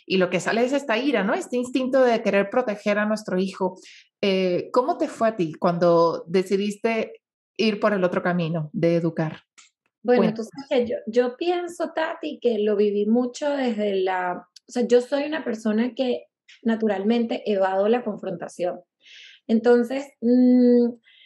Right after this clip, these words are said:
Speaker 2: quizás en algún momento lo que, lo que pasó fue lo contrario, ¿no? Me dejé, eh, o sea, como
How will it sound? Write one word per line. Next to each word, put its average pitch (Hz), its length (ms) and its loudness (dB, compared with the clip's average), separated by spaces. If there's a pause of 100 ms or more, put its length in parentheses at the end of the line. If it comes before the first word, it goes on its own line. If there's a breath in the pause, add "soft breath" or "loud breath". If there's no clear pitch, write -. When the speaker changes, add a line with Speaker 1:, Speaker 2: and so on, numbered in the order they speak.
(800 soft breath)
Speaker 2:
quizás 269 360 0
en 320 80 -4
algún 240 280 2
momento 262 420 2
lo 277 160 -4
que, 214 340 -2
lo 214 220 0
que 214 100 -4
pasó 202 280 -6
fue 240 100 -2
lo 254 100 0
contrario, 190 540 -2
¿no? 247 140 0
Me 214 240 4
dejé, 214 720 -2 (500)
eh, 226 720 -2
o 226 80 -4
sea, 220 180 -4
como 214 520 -2